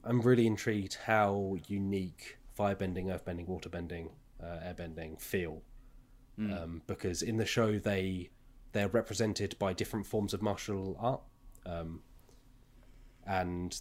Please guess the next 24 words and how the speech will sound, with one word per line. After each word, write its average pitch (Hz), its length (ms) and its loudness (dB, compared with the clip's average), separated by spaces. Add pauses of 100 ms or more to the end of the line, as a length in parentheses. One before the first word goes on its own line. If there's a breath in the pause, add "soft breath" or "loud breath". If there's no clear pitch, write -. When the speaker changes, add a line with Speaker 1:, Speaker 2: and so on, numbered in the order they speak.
Speaker 1:
they 95 340 2
have 95 360 0
kind 101 280 0
of 90 120 -6
different, 95 600 0 (100)
uh, 95 240 -2
places 104 460 0
in 87 100 -2
the 87 60 -4
world. 87 300 -2
So, 95 120 -4
like, 85 280 -4
water 95 360 -2
often 90 300 -4
represents 90 440 -6
kind 92 200 -4
of - 60 -8
healing. 85 600 -4 (680 soft breath)
Um, 82 420 -4
fire 90 340 2
is 85 120 -2
obviously 90 280 -6
quite 82 240 -4
offensive 87 680 -8